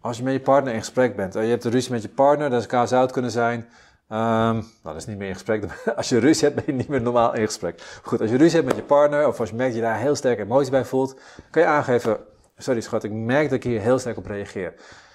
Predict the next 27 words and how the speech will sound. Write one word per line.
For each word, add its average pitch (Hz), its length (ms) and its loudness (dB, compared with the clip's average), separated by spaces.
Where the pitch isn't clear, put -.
Ik 113 120 -8
wil - 120 6
heel 139 260 6
eventjes 135 280 0
de 110 140 -8
tijd 151 240 4
nemen 120 300 0
om, 117 200 0
om 113 200 -6
wat, 107 180 -2
wat, 104 160 2
wat 101 140 -2
ruimte 127 360 2
te - 100 -8
vinden, 170 260 -4
zodat 131 160 0
ik 127 60 -10
op 113 120 -8
een 120 80 -8
normale 117 340 -2
manier 123 180 -4
met 110 120 -8
je - 60 -16
verder 131 240 -4
kan 139 120 -8
praten. 131 380 -2
Want 107 120 -10